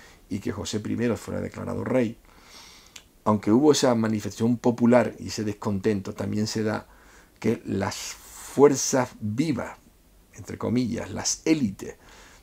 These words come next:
de la aristocracia, de los hacendados, de los cosecheros, de los comerciantes y de algunos militares, ante el vacío de poder absoluto que se produce en ese mes de mayo del mil ochocientos ocho, pues toman la iniciativa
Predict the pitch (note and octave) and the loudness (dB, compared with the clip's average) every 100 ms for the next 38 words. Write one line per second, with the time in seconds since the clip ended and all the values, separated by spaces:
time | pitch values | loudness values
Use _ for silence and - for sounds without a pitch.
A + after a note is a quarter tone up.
0 | - G#2 G#2+ G#2 - G2+ B2+ D3 A2 - | -4 -2 0 -2 -4 2 4 4 2 -6
1 | - - F#2+ F#2 F#2 F2+ - F#2 A#2+ C3+ | -10 -14 -12 -10 -10 -8 -8 2 6 6
2 | G#2 F#2+ F#2+ - - - - A#2+ C3+ G#2 | 4 -4 -8 -10 -12 -12 -4 -2 0 -2
3 | G2 F#2+ - F#2+ D#2+ - D3+ D3 A#2+ - | -6 -10 -10 -12 -10 -4 2 4 2 -6
4 | - _ - - - - - _ A#2+ G#2 | -16 _ -20 -20 -20 -20 -20 _ -2 0
5 | F#2+ A2 A2 A2+ A2+ A2+ D3 B2+ G#2+ - | 2 2 4 2 0 6 8 8 2 0
6 | A2 G#2 G#2 G2+ F#2+ - B2+ C3 B2 A2+ | 2 4 4 2 0 -2 4 6 6 6
7 | A2 B2 C3 _ _ - G#2+ - - A2 | 4 4 2 _ _ 0 0 2 2 4
8 | D#3 G#3 G2 - - - G2 D#3+ - G2+ | 4 4 -2 -6 -8 -4 -2 -2 0 -2
9 | - - - - G#2 G#2 G#2+ A2+ G#2 G#2+ | -4 -20 -20 -12 -4 0 0 2 2 4
10 | A#2+ B2+ A2 A2+ C#3 C#3+ A2 - F2+ F2+ | 4 4 2 4 4 4 0 -4 -10 -14
11 | E2 F2+ G2+ G2 - G2 G#2 A#2 - D#3 | -14 -8 -8 -8 -10 -10 -6 -4 0 0
12 | - A#2+ - - - - - A#2+ - B2+ | 0 -6 -6 -20 -20 -20 -6 -4 6 6
13 | A2 G#2 G#2 - G2 G#2+ G#2+ | 6 0 -6 -6 -6 -6 -6